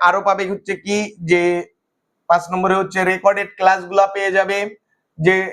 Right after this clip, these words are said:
কিছু কিছু স্পেশাল ক্লাস যেগুলো মিস থাকে সেগুলোও পেয়ে যাবে। এছাড়াও মেগা যে ক্লাসগুলো থাকে, মেগা ক্লাসগুলোও পেয়ে যাবে মাত্র নয়শো নিরানব্বই টাকায়, মেগা ক্লাসগুলোও পেয়ে যাবে, একদম ফুল সেমিস্টার, ফুল সেমিস্টার মাত্র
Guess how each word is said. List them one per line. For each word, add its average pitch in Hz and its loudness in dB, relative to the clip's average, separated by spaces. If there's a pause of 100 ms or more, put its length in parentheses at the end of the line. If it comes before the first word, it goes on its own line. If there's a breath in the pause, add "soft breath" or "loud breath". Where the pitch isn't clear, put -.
কিছু 226 -6
কিছু 214 -2 (100)
স্পেশাল 196 2
ক্লাস 190 2
যেগুলো 180 -2
মিস 180 -2
থাকে 196 2
সেগুলোও 190 0
পেয়ে 190 2
যাবে। 196 2
এছাড়াও 180 2
মেগা 170 0
যে 208 0
ক্লাসগুলো 185 0
থাকে, 190 0 (440 soft breath)
মেগা 175 2
ক্লাসগুলোও 196 0
পেয়ে 202 0
যাবে 156 -4
মাত্র 208 -4 (720)
নয়শো 208 0
নিরানব্বই 190 -2
টাকায়, 127 -8 (220)
মেগা 196 2
ক্লাসগুলোও 190 0
পেয়ে 190 0
যাবে, 170 4
একদম 214 0
ফুল 247 -2
সেমিস্টার, 208 -2 (580)
ফুল 226 2
সেমিস্টার 220 2
মাত্র 226 2